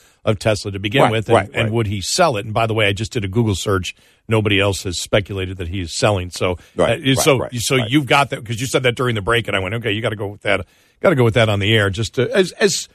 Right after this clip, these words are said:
Speaker 1: speculation about what would happen, and then, and, and the reason why, which is because of the mandates being put on,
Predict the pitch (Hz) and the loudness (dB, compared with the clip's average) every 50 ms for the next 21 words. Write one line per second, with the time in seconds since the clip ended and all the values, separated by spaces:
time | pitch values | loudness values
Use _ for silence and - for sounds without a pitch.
0 | _ _ _ - _ - 208 - - 190 156 143 139 - - 151 131 131 127 131 | _ _ _ -4 _ 0 0 2 0 -2 0 0 -2 -2 -4 -2 2 2 2 2
1 | - 139 131 - 139 120 113 117 117 107 - 117 110 107 107 107 101 95 - _ | 2 0 0 0 -2 -2 0 0 0 0 2 0 0 2 2 0 0 -2 -4 _
2 | _ _ _ _ _ - 123 127 123 - 147 143 131 131 131 - 139 131 123 131 | _ _ _ _ _ -2 -2 -2 2 2 2 2 2 0 -2 0 0 2 2 2
3 | 131 120 - 117 110 107 120 139 139 120 113 120 113 110 113 104 - 120 107 104 | 0 0 0 -2 0 2 2 2 4 4 2 0 0 0 -2 -2 -2 -2 0 0
4 | 101 92 - - 107 104 110 90 - 123 131 123 101 107 104 101 104 107 120 139 | 0 -2 -4 -6 -2 -2 -2 0 0 0 0 0 -2 -4 -8 -8 -2 0 2 2
5 | 156 156 120 113 104 104 98 - - 107 101 95 92 85 - 107 98 98 92 92 | 2 0 0 -2 -2 -4 -4 -6 -4 -4 -2 -2 -4 0 0 2 2 2 2 2
6 | 95 101 101 | 2 0 0